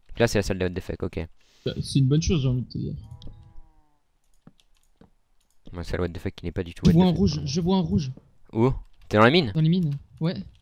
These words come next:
Speaker 1: Bah, vas-y, hein. Il est bien, fais gaffe, il doit sûrement avec une fire, hein. Il doit sûrement avoir
Speaker 2: C'est
Speaker 1: beaucoup de trucs.
Speaker 2: Je crois que c'est X six. Il me voit pas. Par contre, j'ai vingt-cinq levels, donc faut vraiment que je me la joue fine.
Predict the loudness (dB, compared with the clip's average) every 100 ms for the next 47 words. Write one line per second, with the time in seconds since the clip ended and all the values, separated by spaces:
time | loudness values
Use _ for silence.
0 | _ -20 _ _ _ _ -4 2 4 4
1 | 0 -4 -8 -10 -12 -18 -20 _ _ _
2 | _ -4 4 6 6 4 2 0 4 4
3 | 4 -2 -2 -2 -4 -4 -4 -4 -4 -10
4 | -20 -12 -2 2 2 2 0 4 2 2
5 | -2 -8 -10 -14 -20 -20 -20 -20 -20 -20
6 | -4 -4 0 -2 -2 -6 -4 -4 -8 -14
7 | -20 -20 -20 -20 _ _ _ _ _ -2
8 | 2 2 2 0 0 -2 -2 -6 -14 -20
9 | -20 -20 _ _ _ _ _ _ _ _
10 | _ _ _ _ _ _ -4 2 2 2
11 | 2 2 0 0 0 0 -2 -4 -6 -2
12 | 0 0 2 2 2 0 -4 -4